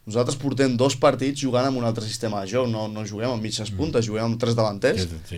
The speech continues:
Speaker 2: bueno,
Speaker 1: molt
Speaker 2: sí.
Speaker 1: marc-, però molt marcats.
Speaker 2: Per això t'he dit jo que és
Speaker 1: Per això t'ho
Speaker 2: eh,
Speaker 1: dic, i,
Speaker 2: eh,
Speaker 1: i
Speaker 2: eh,
Speaker 1: juguem
Speaker 2: és
Speaker 1: amb
Speaker 2: que
Speaker 1: dos tios, amb dos tios darrere dels, dels, dels davanters, bueno, que ara, ara estan, ara estan sient el, el Moja i el, i el Marc.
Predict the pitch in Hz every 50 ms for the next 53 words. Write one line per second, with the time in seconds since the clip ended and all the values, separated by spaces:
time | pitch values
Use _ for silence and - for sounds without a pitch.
0 | 82 87 87 85 90 110 123 143 143 147 131 - 117 117 - - 117 110 110 110
1 | 120 135 139 143 131 120 117 120 131 175 202 - - - 92 87 82 - 101 90
2 | 98 92 95 95 95 95 92 90 87 - 98 92 123 123 92 104 147 143 147 160
3 | 165 139 - - 143 131 135 - - 143 127 117 139 151 170 202 196 175 165 143
4 | 151 175 190 - - - 180 208 240 247 - - 135 131 139 156 - - 175 175
5 | 151 139 127 131 151 156 156 151 143 139 139 139 123 127 123 120 110 113 - -
6 | - 113 107 104 98 - - - - - - - - - - - - - - 92
7 | 95 92 92 90 92 92 92 92 92 - - - - 101 98 101 101 110 139 165
8 | 208 202 - - - - - - - - - - - - - 113 113 127 156 120
9 | 143 120 139 147 - - - 123 135 135 - 147 135 135 127 127 - - 120 117
10 | 113 113 123 120 - 139 123 120 123 120 131 160 165 139 120 117 110 110 107 104
11 | 98 101 110 123 - - 180 170 139 117 113 107 104 101 101 98 101 107 101 95
12 | 90 98 117 139 123 120 -